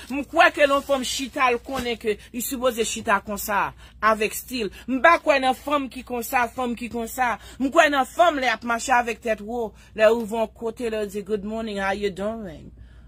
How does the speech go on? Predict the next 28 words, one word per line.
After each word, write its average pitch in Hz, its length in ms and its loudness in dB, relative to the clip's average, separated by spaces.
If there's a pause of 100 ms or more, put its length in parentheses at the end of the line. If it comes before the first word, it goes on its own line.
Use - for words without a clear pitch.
(320)
"I'm 254 200 -4
doing 269 280 -2
great. 208 460 -6 (140)
My 214 160 -2
name 330 160 -4
is 226 180 -6
Carol, 220 500 -4
so 208 260 -6
I'm 208 160 -4
coming 233 300 -6
here 208 200 -6
to 208 180 -6
apply 220 360 -4
for 190 180 -10
a 170 100 -6
job. 202 380 -6 (280)
Do 202 60 -12
you 254 80 -2
have 247 180 2
any 240 160 -4
position 233 600 -10
opening? 277 500 -10 (540)
Can 185 160 -6
I 175 140 -4
please 208 420 -6
see 240 180 -6
Missus 220 460 -6
Whatever?" 247 560 -6